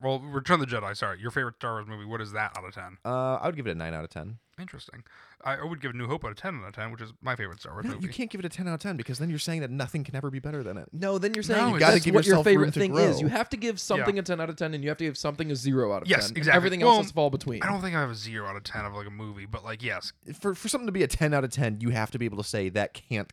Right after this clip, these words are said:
Speaker 2: get better.
Speaker 1: Yeah, I
Speaker 3: No,
Speaker 1: think
Speaker 3: it just
Speaker 1: it's
Speaker 3: has to be better than everything else.
Speaker 1: I think
Speaker 2: No, because then that's not a rating. You're just ranking it again.
Speaker 1: Well, like, on, like, I M D B
Speaker 3: Yeah,
Speaker 1: for my
Speaker 3: that's true.
Speaker 1: movies,
Speaker 3: That's
Speaker 1: out of
Speaker 3: true.
Speaker 1: all the movies I have, I think I have maybe ten, ten out of tens. And that's, like,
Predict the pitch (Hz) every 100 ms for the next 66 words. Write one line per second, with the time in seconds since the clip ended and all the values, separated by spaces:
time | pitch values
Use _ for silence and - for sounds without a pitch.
0 | - 95 73 64 - - _ _ _ _
1 | _ - - _ _ _ _ - 135 135
2 | 139 143 180 185 170 170 170 147 156 156
3 | 151 160 170 156 135 - - - _ _
4 | - 170 226 214 302 349 285 302 277 285
5 | 269 226 190 139 147 226 160 135 147 165
6 | 127 107 214 240 110 85 85 82 65 104
7 | - 190 196 - 196 190 - 180 - 196
8 | 233 208 151 127 135 131 127 120 208 143
9 | - - 127 156 156 143 160 185 196 170
10 | 160 143 120 110 110 92 104 139 139 147
11 | 139 - 120 117 113 117 117 113 107 104
12 | - _ _ _ _ - 156 147 127 135
13 | 120 101 101 104 87 - - _ _ -
14 | - 143 147 151 165 147 -